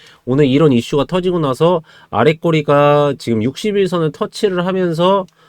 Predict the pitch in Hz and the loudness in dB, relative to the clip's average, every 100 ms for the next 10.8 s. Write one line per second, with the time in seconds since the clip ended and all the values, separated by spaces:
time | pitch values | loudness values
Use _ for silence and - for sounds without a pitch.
0 | _ 107 110 110 107 - 165 143 117 151 | _ -2 2 4 2 0 -2 2 0 2
1 | 196 135 123 170 160 127 127 110 117 117 | 0 0 -2 0 0 -2 -2 0 -2 -2
2 | 117 - 131 123 156 165 _ _ _ _ | -4 0 0 2 2 2 _ _ _ _
3 | 104 101 - 135 151 127 - 143 131 113 | -6 -4 -2 0 0 -2 -2 -2 0 2
4 | 95 123 127 104 113 107 101 117 101 95 | 4 4 4 2 0 0 0 0 0 0
5 | 92 - - - - - 113 113 107 104 | 0 -6 -20 -20 -20 0 4 6 6 4
6 | 104 98 98 156 175 180 151 110 139 117 | 4 2 2 4 6 6 4 4 6 6
7 | 120 170 208 202 160 170 151 147 147 151 | 6 6 4 4 2 4 4 4 2 4
8 | 107 113 127 131 160 175 170 - - 131 | 4 4 2 2 4 4 4 0 0 2
9 | - - 185 202 208 165 147 165 185 175 | 4 4 4 4 2 2 2 0 -2 -2
10 | 208 220 190 131 92 101 95 80 | 0 2 2 0 -2 0 0 0